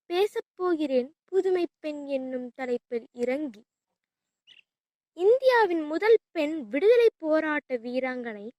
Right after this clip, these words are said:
ராணி வேலுநாச்சியார் ஆவார். இவர் ஆயிரத்தி எழுநூத்தி முப்பதாம் ஆண்டு ராமநாதபுரத்தில் பிறந்தார். இவரது தந்தை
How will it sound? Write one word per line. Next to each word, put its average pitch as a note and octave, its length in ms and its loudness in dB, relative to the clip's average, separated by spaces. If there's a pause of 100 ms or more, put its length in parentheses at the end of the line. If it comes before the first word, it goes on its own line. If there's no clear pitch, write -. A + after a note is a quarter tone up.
(520)
ராணி A#3+ 480 -2 (220)
வேலுநாச்சியார் E4+ 920 2
ஆவார். F#3+ 420 -18 (400)
இவர் C#4 440 0 (260)
ஆயிரத்தி G#4 800 4
எழுநூத்தி E4 480 0
முப்பதாம் F4+ 600 -2
ஆண்டு A#3+ 500 -2 (420)
ராமநாதபுரத்தில் F4 1080 0
பிறந்தார். A3 640 -10 (680)
இவரது C4+ 500 4
தந்தை A3+ 520 -6